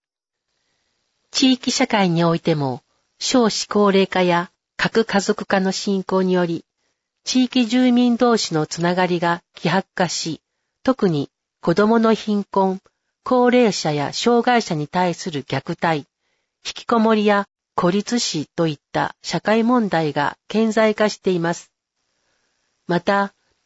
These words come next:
福祉ニーズにおいては、多様化、複雑化しており、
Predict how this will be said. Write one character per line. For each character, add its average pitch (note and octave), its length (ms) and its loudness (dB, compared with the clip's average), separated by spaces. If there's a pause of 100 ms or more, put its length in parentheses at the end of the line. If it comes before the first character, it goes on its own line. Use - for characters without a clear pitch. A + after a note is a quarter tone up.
(380)
福 - 240 -4
祉 A#3 180 -2
ニ A3+ 260 4
ー - 20 -6
ズ D#3+ 120 -4
に D3+ 120 -2
お E3 160 0
い D#3+ 80 -4
て E3 140 -4
は、 D3 260 -4 (400)
多 E3 140 -2
様 F#3+ 300 2
化、 F#3 300 -4 (460)
複 - 300 -6
雑 G#3+ 260 -2
化 G#3 140 0
し - 100 -8
て F#3+ 160 2
お F3+ 120 2
り、 C#3 200 -6